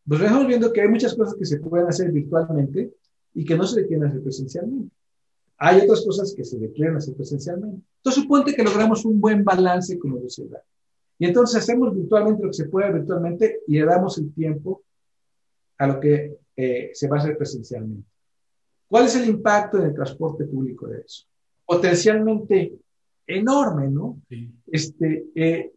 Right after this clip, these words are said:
Speaker 1: entonces, ¿qué pasa con los sistemas de transporte colectivo? Pues a lo mejor se demandan menos. Y si se demandan menos, a lo mejor ya no se pueden hacer, porque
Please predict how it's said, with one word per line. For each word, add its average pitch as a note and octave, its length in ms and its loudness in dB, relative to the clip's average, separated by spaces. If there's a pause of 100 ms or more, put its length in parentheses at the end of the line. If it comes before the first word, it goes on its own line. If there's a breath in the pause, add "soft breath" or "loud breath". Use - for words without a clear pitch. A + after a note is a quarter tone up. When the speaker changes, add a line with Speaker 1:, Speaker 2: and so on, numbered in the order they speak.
Speaker 1:
entonces, B3 560 2 (220)
¿qué C4 140 0
pasa B3+ 360 2
con G3 140 0
los D#3+ 100 -2
sistemas G#3 380 -2
de F#3+ 60 -2
transporte E3 420 -6
colectivo? E3+ 600 -10 (520)
Pues D3 140 0
a D3+ 40 0
lo D#3+ 140 -2
mejor G3 280 -4
se - 260 -6
demandan E3+ 460 0
menos. G3 520 -8 (720)
Y D3 60 0
si C#3+ 120 -2
se F3 80 0
demandan A3 400 4
menos, A3 520 0
a D3+ 40 -2
lo D#3 100 2
mejor F3+ 200 2
ya G3 80 4
no G3 100 -4
se - 140 -6
pueden F3 260 0
hacer, C4 280 -4
porque C3+ 360 -8